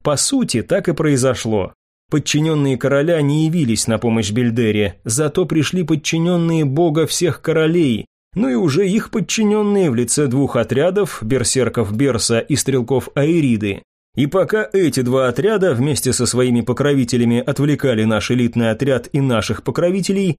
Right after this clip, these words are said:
Вийон, бог хитрости, лукавства и коварства, Кирияна, богиня морока, Эйнар, бог воинской доблести, и Лаэнель,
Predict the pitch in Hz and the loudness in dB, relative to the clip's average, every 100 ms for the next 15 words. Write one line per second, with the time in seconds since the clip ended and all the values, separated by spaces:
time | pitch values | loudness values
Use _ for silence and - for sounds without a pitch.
0 | _ - 113 208 165 139 143 160 143 120 | _ -6 0 2 2 2 2 0 -2 0
1 | 156 151 - - 180 156 143 - 156 147 | 0 0 -4 -4 -2 0 -2 0 0 0
2 | 127 160 143 - 147 - 147 151 143 143 | 0 0 0 -2 -4 -2 -2 0 0 0
3 | 131 - 139 127 - - - - 220 165 | -2 0 0 0 -4 -20 -6 -2 2 2
4 | 127 127 120 135 147 - 110 143 143 151 | 2 2 2 0 -2 -4 -2 0 2 0
5 | 147 143 151 143 131 135 127 98 - 190 | 0 2 2 2 2 2 0 0 -4 0
6 | 208 143 123 135 143 - 123 143 160 131 | 2 2 2 0 -2 -6 -2 0 0 0
7 | 151 143 123 147 135 147 135 127 - 139 | 0 0 0 -2 0 0 2 0 0 0
8 | 131 123 - - 147 143 143 143 139 135 | 0 -2 -14 -6 0 0 0 0 2 2
9 | 135 170 202 110 | 2 2 0 -2